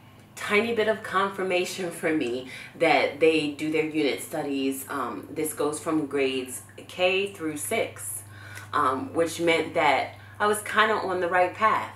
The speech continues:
you know, that each year we revisit the unit study and we learn a little bit more every year. So we are just finishing up our space unit,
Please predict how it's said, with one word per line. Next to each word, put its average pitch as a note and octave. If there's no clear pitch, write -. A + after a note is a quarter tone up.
you D#3
know, C#3
that C#3
each D#3
year D3
we D3
revisit D#3
the D3+
unit E3+
study A#2+
and D#3
we D3
learn B2+
a -
little C#3
bit E3+
more F#3
every D#3+
year. F#3+
So E3
we C4
are B3
just G#3+
finishing G3+
up -
our F3
space D#3+
unit, A3